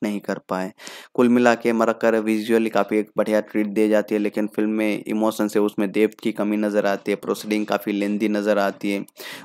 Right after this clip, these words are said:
और उसमें काफ़ी ज़्यादा कनेक्शन की कमी नज़र आती है। इसमें काफ़ी ज़्यादा हेवी मलयालम फ्लेवर है, इस वजह से आप अगर मलयालम फिल्म में देखना उतना कुछ, आ, खास प्रीफर नहीं करते हो, तो शायद आपको कम पसंद आएगी। Otherwise overall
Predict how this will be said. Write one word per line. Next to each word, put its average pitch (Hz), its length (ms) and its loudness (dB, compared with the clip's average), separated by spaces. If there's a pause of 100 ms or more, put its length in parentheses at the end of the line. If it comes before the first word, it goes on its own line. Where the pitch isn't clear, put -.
और 113 220 4
उसमें 107 360 0
काफ़ी 107 260 0
ज़्यादा 104 560 2
कनेक्शन 104 480 -2
की 107 120 -10
कमी 104 280 -2
नज़र 101 280 -2
आती 98 260 -4
है। 101 60 -2
इसमें 104 300 -8
काफ़ी 101 260 -2
ज़्यादा 101 380 2 (320)
हेवी 107 240 4
मलयालम 104 480 2
फ्लेवर 107 380 2
है, 104 80 2
इस 104 160 -4
वजह 98 200 0
से 104 140 -6
आप 101 200 -4
अगर 104 180 0
मलयालम 104 380 2
फिल्म 107 200 -2
में 104 120 0
देखना 104 400 -2
उतना 107 400 -8
कुछ, 107 260 -4
आ, 104 280 2 (140)
खास 107 300 0
प्रीफर 110 260 -2
नहीं 104 180 -4
करते 107 260 -2
हो, 104 60 -4
तो - 120 -18
शायद 107 280 -2
आपको 104 240 -4
कम 110 360 0
पसंद 104 240 -4
आएगी। 104 200 2
Otherwise 104 380 2
overall 110 460 2